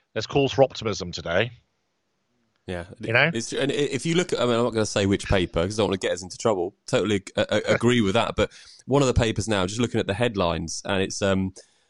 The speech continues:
Speaker 2: "Fears grow for shopkeepers and supermarket staff as corner shop worker becomes latest to die from coronavirus." I mean, that's just, the wording of that is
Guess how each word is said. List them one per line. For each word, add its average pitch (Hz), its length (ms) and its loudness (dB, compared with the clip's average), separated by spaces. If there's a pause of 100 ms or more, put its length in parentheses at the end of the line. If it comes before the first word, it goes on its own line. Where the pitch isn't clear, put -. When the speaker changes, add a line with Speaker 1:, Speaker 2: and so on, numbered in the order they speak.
(100)
Speaker 2:
"Fears 135 320 2
grow 117 300 4
for - 100 -4
shopkeepers 101 640 -4
and 92 80 -4
supermarket 107 560 0
staff 98 420 0
as 95 120 -6
corner 110 240 0
shop - 240 -2
worker 101 320 0
becomes 95 420 -2
latest 104 520 -2
to 104 60 -4
die 92 460 0 (560)
from 92 180 -4
coronavirus." 90 720 2
I 110 40 -4
mean, 117 180 0
that's 127 240 -10
just, - 180 -10
the 127 80 0
wording 123 460 4
of 87 80 -2
that 95 220 2
is 90 180 -4